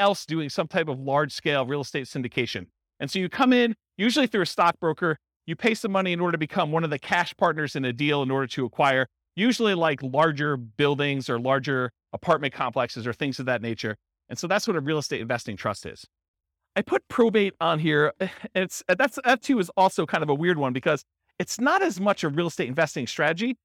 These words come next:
as a source of deals. And I wanted to sort of be comprehensive about it 'cause it didn't really fit in with everything else, but you could go to, uh, estate, uh, estate attorneys or probate attorneys, and, uh, a lot of times they are dealing with the estate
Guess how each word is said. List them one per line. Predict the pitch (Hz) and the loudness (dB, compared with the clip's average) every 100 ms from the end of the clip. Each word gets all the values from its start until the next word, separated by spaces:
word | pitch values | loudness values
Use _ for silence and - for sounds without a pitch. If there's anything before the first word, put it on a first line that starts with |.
| _ - - | _ -8 -2
as | 175 | 0
a | 170 | 0
source | - 220 208 160 | -2 -2 -2 -4
of | 123 | -6
deals. | 120 67 - - _ _ _ | -6 -6 -14 -20 _ _ _
And | 139 | -2
I | 156 | 2
wanted | 202 262 233 | 4 2 2
to | 196 | -2
sort | 214 180 | -2 -2
of | |
be | 165 | -4
comprehensive | - 190 160 165 - | -2 -2 0 -4 -2
about | 139 139 | 0 0
it | 131 | -2
'cause | 151 | -6
it | 151 | -4
didn't | 285 240 | -4 -2
really | 196 196 | -2 -2
fit | 147 - 180 | -2 -2 0
in | 175 | 0
with | 151 | 0
everything | 151 135 139 | 0 0 0
else, | 131 - | -2 -2
but | 143 131 _ _ - | -2 -2 _ _ -2
you | 226 | 0
could | 311 | 2
go | 190 208 | 2 2
to, | 185 180 170 | 4 2 4
uh, | 151 135 135 | 4 2 0
estate, | 147 208 190 | -2 0 0
uh, | 147 143 143 - 123 | -2 -8 -10 -8 -8
estate | - 220 208 | -2 0 0
attorneys | - 196 180 180 156 | 0 -2 0 0 0
or | 127 | -2
probate | 202 190 180 | -2 0 0
attorneys, | 165 175 160 160 - _ _ _ | 0 -2 -2 -6 -8 _ _ _
and, | 147 156 | 0 2
uh, | 147 139 | 4 2
a | 101 | 2
lot | 180 | 2
of | 196 | 4
times | 208 160 147 | 2 -2 0
they | 175 175 | 2 2
are | 151 | 0
dealing | 160 175 165 | 0 0 -2
with | 151 | -4
the | 139 | -4
estate | 127 - 185 175 | -6 -2 0 0